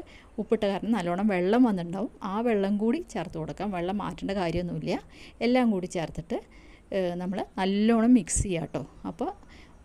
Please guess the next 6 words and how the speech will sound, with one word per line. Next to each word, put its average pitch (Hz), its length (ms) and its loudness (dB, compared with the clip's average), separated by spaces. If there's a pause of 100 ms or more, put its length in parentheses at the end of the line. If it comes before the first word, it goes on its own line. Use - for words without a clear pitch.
ഉപ്പും - 300 -2 (320)
പിന്നെ 190 220 -2 (140)
ഈ - 20 -2 (640)
ഉലുവയുടെ, 185 360 2 (200)
ഏ, - 20 -2 (220)
ടേസ്റ്റ്, 190 340 -2